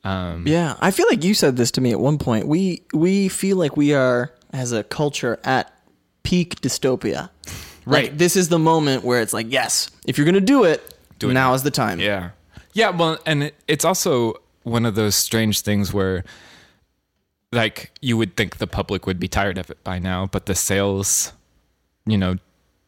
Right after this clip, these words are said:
Speaker 2: Yeah. Well,
Speaker 1: don't, uh,
Speaker 2: I think if th-, if the world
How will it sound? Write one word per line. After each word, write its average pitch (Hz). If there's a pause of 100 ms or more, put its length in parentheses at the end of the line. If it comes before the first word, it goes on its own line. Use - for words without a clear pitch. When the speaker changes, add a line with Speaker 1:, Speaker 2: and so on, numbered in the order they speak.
(140)
Speaker 2:
Yeah. 170 (300)
Well, 196
Speaker 1:
don't, -
uh, 95 (320)
Speaker 2:
I 139
think 185
if 170
th-, 139
if - (140)
the 117 (920)
world 151